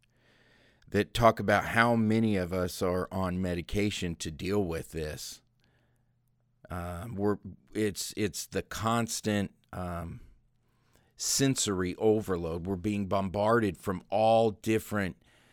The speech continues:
perspectives, all different points of view. Everywhere we turn, it's a sensory overload. And then you throw in on top of that the social media, and then that's a whole rat race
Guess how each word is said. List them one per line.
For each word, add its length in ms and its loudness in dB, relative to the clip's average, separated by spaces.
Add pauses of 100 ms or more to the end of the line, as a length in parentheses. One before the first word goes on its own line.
(720)
perspectives, 1000 0
all 220 6
different 380 2
points 400 0
of 100 -2
view. 260 2
Everywhere 500 2
we 220 0
turn, 460 0
it's 240 -4
a 40 -4
sensory 600 -2
overload. 720 -2 (480)
And 260 2
then 140 4
you 80 4
throw 320 2
in 100 0
on 160 -2
top 300 -2
of 80 -2
that 260 -2
the 100 -6
social 460 0
media, 680 0 (460)
and 560 -2
then 240 -2
that's 260 0
a 80 2
whole 240 0
rat 320 -2
race 480 -4